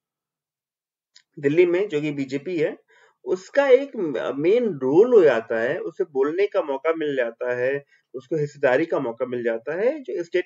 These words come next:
की पॉलिटिक्स में, ठीक है। बात समझ में आ गई? Next word we have got is purported। Purport का मतलब होता है जैसा दिख रहा है उस, अ, अ,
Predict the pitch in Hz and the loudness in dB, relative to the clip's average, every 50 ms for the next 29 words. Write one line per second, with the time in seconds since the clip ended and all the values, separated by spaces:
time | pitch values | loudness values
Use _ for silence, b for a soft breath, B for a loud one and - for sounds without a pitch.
0 | _ - 190 185 - 143 127 120 - 117 110 - _ 107 107 104 - _ _ _ | _ -8 -6 0 2 2 2 2 0 -4 -8 -8 _ -20 -20 -20 -20 _ _ _
1 | _ _ _ _ _ _ - 147 143 196 214 233 233 _ _ _ _ _ _ _ | _ _ _ _ _ _ -16 -8 -6 -6 -6 -6 -10 _ _ _ _ _ _ _
2 | _ _ _ _ _ - 127 135 139 151 151 151 156 156 160 165 175 190 226 240 | _ _ _ _ _ -8 -8 -8 -4 -4 -6 -4 -4 -6 -6 -4 -6 -6 -8 -10
3 | _ _ _ _ _ _ _ _ _ _ _ _ _ _ _ _ _ _ - 156 | _ _ _ _ _ _ _ _ _ _ _ _ _ _ _ _ _ _ -6 2
4 | 180 220 269 - - 269 233 233 240 247 233 220 208 202 196 180 170 160 160 156 | 2 2 2 2 -4 4 6 10 10 10 8 6 2 2 2 2 0 2 4 6
5 | 165 - - 220 262 269 - - _ - 165 156 156 - - 160 160 165 165 165 | 6 6 6 2 0 0 -4 -14 _ 2 4 4 4 0 0 4 4 4 4 4
6 | 190 170 131 117 - _ - - _ _ _ _ _ _ _ _ - 165 165 - | 2 2 2 2 -2 _ -20 -20 _ _ _ _ _ _ _ _ -2 -2 -2 -2
7 | - 208 214 247 277 - 311 277 277 254 233 240 240 214 196 185 180 - 214 190 | 4 6 6 6 6 6 -2 -2 -2 -2 -2 -2 -2 0 0 -4 -2 0 0 0
8 | 160 143 151 190 226 _ _ _ _ _ _ _ _ _ - 185 202 - 254 254 | 2 0 0 -2 -4 _ _ _ _ _ _ _ _ _ -4 -4 -2 2 0 0
9 | 214 170 160 196 220 - 247 247 247 226 180 147 147 180 220 247 - _ _ _ | 0 2 0 0 0 2 0 2 2 2 2 2 2 0 0 -4 -10 _ _ _
10 | - 180 185 185 - - - - - 156 156 151 147 143 139 135 131 123 120 113 | -8 -8 -8 -8 -12 -16 -14 -8 -2 2 4 6 6 6 6 6 4 4 4 2
11 | 110 104 101 - _ b b b b b b b b _ - - 123 | 2 0 -4 -10 _ b b b b b b b b _ -6 -4 -2